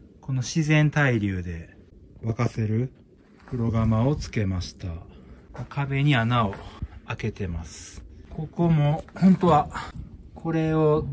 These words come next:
つけて塞がないとダメなんですけど、もうずっとこの感じでほったらかしになってます。発電機は井戸の横にあったんですけど、家の横に今は置いています。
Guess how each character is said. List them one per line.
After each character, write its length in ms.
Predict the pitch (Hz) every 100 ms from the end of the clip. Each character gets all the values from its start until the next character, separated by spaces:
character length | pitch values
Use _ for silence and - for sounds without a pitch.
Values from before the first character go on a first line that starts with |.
| - - - -
つ 80 | -
け 120 | 143
て 120 | 131 113
塞 280 | - 156
が 160 | 147 143
な 160 | 135 110
い 60 |
と 100 | 110
ダ 120 | 104
メ 100 | 104
な 120 | 95 87
ん 80 |
で 100 | 87
す 120 | 87 -
け 140 | 113
ど、 300 | 131 131 127 - - - - - - - - - - - -
も 120 | 120 107
う 20 |
ず 120 | 123
っ 20 |
と 140 | - 107
こ 100 | 117
の 100 | 117
感 220 | 120 117
じ 100 | 110
で 60 |
ほ 100 | 107
っ 40 | 120
た 120 | 117
ら 80 | 110
か 140 | 110
し 240 | - - 110
に 180 | 110
な 100 | 104
っ 40 | 82
て 320 | - - 87
ま 320 | 85 82 82
す。 640 | - - - - - - _ - _ _ - - - - -
発 280 | - 208 208
電 300 | 196 196 160
機 140 | - 127
は 340 | 131 135 - - - - -
井 160 | 160
戸 100 | 190
の 100 | 180
横 220 | 147 143 147
に 80 |
あ 60 | 117
っ 40 |
た 140 | 101 110
ん 100 | 101
で 120 | 92
す 120 | -
け 120 | -
ど、 320 | 117 147 110 - - - - - -
家 300 | 147 147 143
の 180 | 156
横 300 | 147 135 131
に 420 | 135 147 151 - - _
今 200 | 131 123
は 160 | 127 127
置 140 | 107
い 20 | 92
て 100 | 92
い 100 | 87
ま 280 | 80 76
す。 440 | 78 - - -